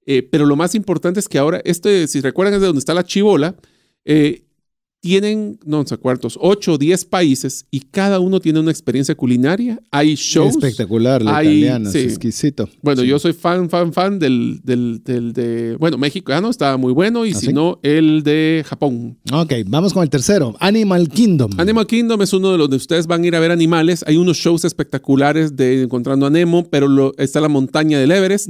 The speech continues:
Speaker 2: Y el icónico del Árbol de la Vida.
Speaker 1: El Árbol de la Vida, y hay un tour que dan por un, literalmente, zoológico, para que el más o menos lo ubiquen, es como que estuvieran en el de aquí de Guatemala, el Autosafari Chapín.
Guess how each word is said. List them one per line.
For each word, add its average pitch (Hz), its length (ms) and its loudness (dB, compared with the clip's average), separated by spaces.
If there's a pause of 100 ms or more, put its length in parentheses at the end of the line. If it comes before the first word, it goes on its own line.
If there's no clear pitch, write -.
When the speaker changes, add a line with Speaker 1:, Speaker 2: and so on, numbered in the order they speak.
Speaker 2:
Y 123 60 4
el 123 100 2
icónico 139 480 2
del 117 140 2
Árbol 131 220 2
de 113 100 0
la 107 80 0
Vida. 95 280 -2
Speaker 1:
El 131 180 0
Árbol 147 340 0
de 151 80 2
la 143 100 2
Vida, 185 260 2
y 143 140 4
hay 151 160 2
un 160 220 0
tour 202 480 0
que 151 80 -4
dan 143 240 -2
por 156 180 -2
un, 160 400 0
literalmente, 131 500 -6
zoológico, 143 600 -2
para 123 180 -4
que 135 120 -6
el 120 60 -4
más 143 200 -2
o 151 100 0
menos 160 260 2
lo 143 40 4
ubiquen, 160 300 2
es 143 120 -4
como 147 220 -4
que 123 100 -4
estuvieran 139 560 -4
en 127 200 -4
el 123 100 -2
de 117 80 -4
aquí 131 160 -2
de 151 60 2
Guatemala, 156 680 0
el 139 160 -2
Autosafari 135 460 -2
Chapín. - 340 -8